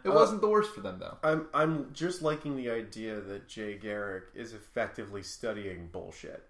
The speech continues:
Speaker 1: <laughs> Yes.
Speaker 2: Like, he's actually not
Speaker 1: Six hundred dollar per kilogram bullshit.
Speaker 2: He's not, yeah, like, he's just, uh, is he the dude in the science lab that they're like, "Yeah, Jay, you get the, the heavy water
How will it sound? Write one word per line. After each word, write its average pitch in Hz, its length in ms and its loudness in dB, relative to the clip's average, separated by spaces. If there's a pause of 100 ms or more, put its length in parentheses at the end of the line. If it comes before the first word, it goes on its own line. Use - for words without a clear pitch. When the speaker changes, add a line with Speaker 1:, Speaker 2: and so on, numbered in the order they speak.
(200)
Speaker 1:
<laughs> - 0 -
Yes. - 580 4
Speaker 2:
Like, 135 320 6
he's 160 300 2
actually 143 480 4
not 117 480 2
Speaker 1:
Six 214 180 0
hundred 190 280 2
dollar 160 280 6
per 147 220 2
kilogram 113 640 0
bullshit. 101 560 -4
Speaker 2:
He's 156 200 0
not, 147 280 6
yeah, 143 320 8
like, 147 260 2
he's 160 280 -2
just, - 360 -10 (380)
uh, 139 180 0
is 160 200 4
he 170 160 0
the 175 120 4
dude 139 360 4
in 143 40 2
the 135 80 2
science 127 480 -2
lab 143 240 4
that - 100 -12
they're 151 120 2
like, 139 240 8
"Yeah, 160 340 12
Jay, 147 240 4
you 131 220 0
get 208 200 -2
the, 180 200 4
the 123 180 0
heavy 147 380 0
water 120 580 2